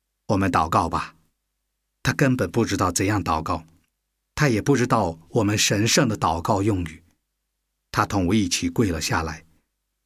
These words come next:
他的祷告词是这样的：“神啊，你是多么好的一个家伙！如果我是你，而你是我的话，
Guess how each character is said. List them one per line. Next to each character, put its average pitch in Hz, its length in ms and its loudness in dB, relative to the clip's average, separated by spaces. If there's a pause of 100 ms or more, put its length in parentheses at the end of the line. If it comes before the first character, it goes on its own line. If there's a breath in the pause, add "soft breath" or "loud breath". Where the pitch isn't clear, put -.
(140)
他 123 120 2
的 104 100 0
祷 85 180 0
告 101 220 0
词 87 260 -2
是 113 160 0
这 120 120 0
样 87 160 0
的 - 160 -10 (760)
：“神 120 180 2
啊， 113 400 0 (520)
你 147 120 4
是 160 120 2
多 196 160 4
么 170 100 2
好 131 160 0
的 139 80 4
一 156 80 2
个 151 80 2
家 175 240 2
伙！ - 300 -4 (640)
如 165 120 4
果 185 100 4
我 143 220 2
是 180 200 2
你， 131 260 2 (160)
而 143 180 4
你 156 160 4
是 - 140 2
我 151 140 2
的 127 120 0
话， 135 260 0